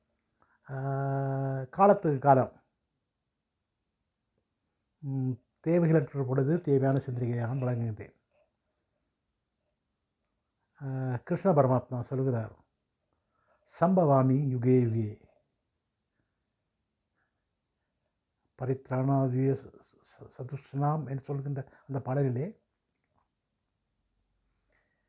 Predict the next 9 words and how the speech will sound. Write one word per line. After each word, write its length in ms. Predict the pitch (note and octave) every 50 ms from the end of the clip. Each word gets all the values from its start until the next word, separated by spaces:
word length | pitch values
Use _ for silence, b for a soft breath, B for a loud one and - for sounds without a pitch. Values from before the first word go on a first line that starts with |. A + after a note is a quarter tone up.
| _ _ _
எப்-, 280 | C#3+ D#3 D#3+ - - _ _ _ _ _ _ _ -
தீமைகள் 460 | D3 E3+ G3 G3+ G#3 G3 D#3 G3+ G#3 G3+ F#3
எப்பொழுது 280 | E3+ F3+ - F3 F#3 F#3 -
தலைதாக்குகின்றதோ, 800 | E3 D#3 D#3+ D#3+ E3 D#3 - - C#3 C3+ C3+ C3 C#3 B2+ B2+ B2+ - - - _ _ _ _ _ _ _ _ _ _ _ _ _ _ _ _ _ _ - - -
ஆ, 100 | - D#3 D3 D3 C#3+ - - - - - - C3+ B2+
நன்மைகளுக்கு 600 | C#3 D#3+ F3+ F#3+ G3 E3 G3+ G#3 G3+ G3+ - G3 F#3+ F3
எப்போது 360 | - - E3+ E3+ F3 D3+ E3 D3 B2 - - _ _ _ _ _ _ _ _ -
பங்கம் 320 | C3+ C3 C3 D3+ D3 C#3
விளைவிக்கின்றதோ, 640 | C3+ C#3 C3+ B2 B2+ B2+ - A#2+ A#2 B2 A2 A#2